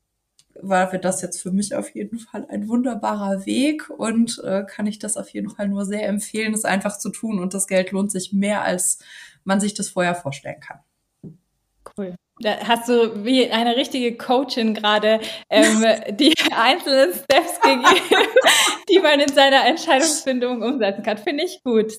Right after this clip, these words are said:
Speaker 2: Sehr, sehr schön.
Speaker 1: <laughs>
Speaker 2: Sarah, die aller, allerletzte Frage. Wie gut fühlst du dich denn nun als bald Investorin. Ich weiß, du setzt jetzt dein Portfolio um, aber es steht schon. Ich hab's ja gestern gesehen. <laughs>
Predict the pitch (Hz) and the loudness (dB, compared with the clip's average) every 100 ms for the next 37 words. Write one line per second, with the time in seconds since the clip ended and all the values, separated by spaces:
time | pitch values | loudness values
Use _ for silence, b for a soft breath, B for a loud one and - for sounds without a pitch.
0 | - 233 233 233 - 220 196 202 - 311 | 0 4 4 2 -2 0 2 2 2 2
1 | - B B 311 302 _ _ _ _ _ | 0 B B -12 -14 _ _ _ _ _
2 | - 254 247 269 226 220 233 233 311 254 | -6 0 2 2 0 0 0 0 2 2
3 | 247 247 220 208 - 226 220 - 165 170 | 4 4 2 -2 -4 -6 -6 -4 -4 -4
4 | 151 98 - 208 294 320 277 285 - - | -8 -10 -10 0 0 0 -2 -6 -6 -4
5 | 262 262 220 220 220 208 208 214 208 185 | -4 -4 -6 -6 -4 -4 -2 -4 -2 -2
6 | 196 - _ _ 202 214 233 233 208 202 | -2 -4 _ _ 2 4 4 0 -2 -4
7 | 202 - 180 156 165 202 226 233 240 214 | -6 -6 -6 -6 -8 -2 0 0 -4 0
8 | 220 220 226 220 - 214 220 220 220 220 | -2 0 -6 -4 -2 -2 0 -4 -6 -2
9 | 214 180 240 330 247 262 - - 226 226 | -2 0 -2 0 0 -2 -2 0 0 0
10 | 185 180 208 226 233 214 220 226 226 214 | -4 -4 -6 -4 -2 -2 -2 -2 0 0
11 | 202 180 170 175 220 | -2 -4 -4 -2 -4